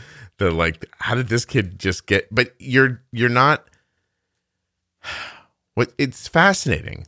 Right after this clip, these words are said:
Like, it really is fascinating listening to you talk about seeing something that can appear to be so complicated to people, but maybe because of your age, you just looked at it in a simple way.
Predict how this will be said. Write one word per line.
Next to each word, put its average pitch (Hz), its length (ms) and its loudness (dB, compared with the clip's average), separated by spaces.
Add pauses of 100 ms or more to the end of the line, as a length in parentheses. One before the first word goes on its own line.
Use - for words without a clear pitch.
Like, 104 180 2
it 131 100 2
really 156 340 4
is 147 140 2
fascinating 123 640 0
listening 104 340 -4
to 98 140 -6
you 82 100 -4
talk 117 540 2
about 98 340 2
seeing 156 360 -2
something 98 600 -2 (440)
that 101 340 2
can 101 420 0 (380)
appear 151 420 2
to 156 80 2
be 127 160 0
so 110 260 2
complicated 110 880 0
to - 80 -6
people, 78 600 -4 (420)
but - 160 0
maybe 156 340 2
because 165 440 -2
of 139 120 0
your 85 220 4
age, 80 320 2
you 98 100 -2
just 95 560 0 (520)
looked 139 280 2
at 90 180 4
it 82 120 -2
in 82 80 -6
a 85 60 -2
simple 87 520 -2
way. 87 460 0